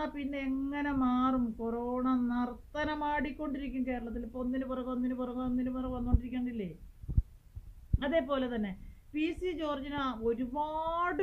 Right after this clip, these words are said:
വിമർശിച്ചിട്ടുണ്ട്. പി സി ജോർജ് എം എൽ എ എന്ന് പറയുന്നത് ഈ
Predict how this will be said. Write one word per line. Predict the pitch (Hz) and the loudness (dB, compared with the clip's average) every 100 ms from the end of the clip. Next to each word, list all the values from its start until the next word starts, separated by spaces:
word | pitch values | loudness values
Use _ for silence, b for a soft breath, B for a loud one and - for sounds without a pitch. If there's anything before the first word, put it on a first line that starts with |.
| 330 | 0
വിമർശിച്ചിട്ടുണ്ട്. | 277 254 240 233 226 214 196 175 - B B B B - | 0 -2 -2 -6 -6 -8 -6 -8 -10 B B B B -2
പി | 254 269 | 0 0
സി | 349 311 | -2 0
ജോർജ് | 330 311 277 294 277 | 2 2 2 -2 0
എം | 254 254 | 2 4
എൽ | 262 | 4
എ | 262 254 | 4 2
എന്ന് | 247 240 | 0 0
പറയുന്നത് | 233 233 226 226 247 240 - - | 0 0 0 -2 -4 -4 -10 -8
ഈ | 269 | -4